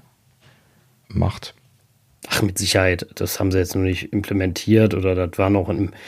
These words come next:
Speaker 2: ich hab's persönlich nicht ausprobiert, das möchte ich ganz klar sagen. Ich habe nur gelesen, dass es da zu Problemen kommt. Ich weiß nicht, ob's nicht wirklich, in Wirklichkeit eine Auswahl gibt und die Leute vielleicht nur was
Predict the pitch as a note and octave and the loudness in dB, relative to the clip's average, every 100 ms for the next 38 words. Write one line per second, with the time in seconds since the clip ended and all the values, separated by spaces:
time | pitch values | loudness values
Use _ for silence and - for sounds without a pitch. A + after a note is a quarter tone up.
0 | - - - A#2+ C#3+ C3 - A#2 B2 C3 | -18 -14 -2 2 2 0 2 4 6 6
1 | A2 B2 - G#2 A2 - G2+ G2 F#2 F2+ | 4 2 0 0 0 0 -2 -2 0 -2
2 | A2+ G#2 G2+ G2 G2+ G2+ - G2 F#2+ F#2+ | 0 -2 -4 -4 -2 -2 0 0 0 0
3 | G2 F2 E2+ G#2+ G#2 G#2 G2 G2 A2+ B2+ | 0 -2 -4 -2 2 0 0 2 4 4
4 | G#2+ G2 F2 E2 F#2 E2+ A2 - F#2+ G2 | 2 -2 -2 -4 -6 -6 -6 -6 -2 0
5 | G#2+ A2+ C3+ D3+ G#2+ - G2+ C3 - A#2 | 0 4 4 4 -2 0 2 2 2 -2
6 | A2+ - A2+ G2 A#2 - A#2+ A2+ A2 G#2+ | -2 -2 0 2 0 0 -2 0 0 0
7 | A2+ G#2 - B2+ D#3 B2+ B2+ B2 D3 - | 0 0 4 4 6 4 4 4 2 0
8 | - A2+ G#2+ G#2+ A2+ - G#2 - G#2 F#2 | -4 0 2 2 2 0 -2 0 0 0